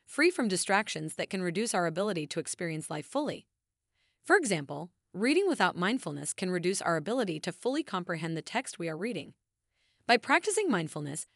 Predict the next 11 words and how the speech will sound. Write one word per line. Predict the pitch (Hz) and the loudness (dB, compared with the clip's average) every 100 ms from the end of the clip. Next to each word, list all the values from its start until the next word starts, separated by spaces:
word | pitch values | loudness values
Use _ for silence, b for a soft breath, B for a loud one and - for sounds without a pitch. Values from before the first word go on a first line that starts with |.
| _ | _
we | - 269 | 2 2
can | 294 | 4
experience | 320 - - 180 180 175 | 0 -2 -4 -2 -2 -4
life | 156 156 | -6 -4
more | 175 165 | -2 -2
deeply | 160 269 - 151 151 | -2 -4 -4 -8 -4
and | 185 | -2
avoid | 185 165 240 | -2 0 0
the | 233 | 0
superficial | - 196 180 - 254 175 | -2 -4 -4 -4 -2 -2
thinking | - 220 190 156 | -4 -6 -4 -6